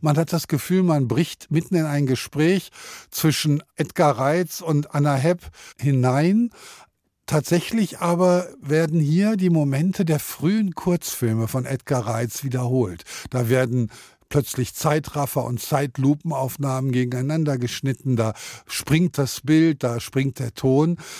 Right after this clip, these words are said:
und das Dokumentarische wandelt sich zum Künstlerischen. Und dann erzählt Edgar Reitz, dass er mal einen Film gemacht hat, Der Schneider von Ulm, der im Spiegel verrissen wurde und der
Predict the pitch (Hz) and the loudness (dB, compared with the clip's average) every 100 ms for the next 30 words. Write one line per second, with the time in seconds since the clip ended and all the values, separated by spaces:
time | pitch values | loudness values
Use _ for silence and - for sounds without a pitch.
0 | - - - 151 147 - - _ _ - | -18 -6 0 0 0 -12 -20 _ _ -6
1 | 147 185 175 190 147 120 170 165 165 - | 0 0 2 2 2 0 -2 0 -2 -2
2 | 156 139 151 156 - 139 - 143 120 135 | -2 0 0 0 -2 -6 -4 -4 -2 -4
3 | - - 98 104 - 117 - - - 143 | -6 -8 -8 -10 -14 -16 -16 -16 -2 2
4 | 165 202 - 202 196 170 - 147 139 160 | 4 2 2 0 0 -2 0 2 2 0
5 | 175 170 - 156 151 139 127 165 202 196 | 0 -2 0 2 2 2 -2 0 0 2
6 | 190 180 - 170 139 120 147 139 131 - | 2 2 0 -2 -2 -2 -2 0 0 -2
7 | 127 160 180 180 143 135 123 - 151 139 | -4 0 2 2 2 2 0 -2 0 0
8 | 131 - 135 175 - 180 151 151 151 147 | 0 0 0 0 0 0 4 4 4 4
9 | - - - - - 175 151 | 0 -10 -20 -20 -4 0 2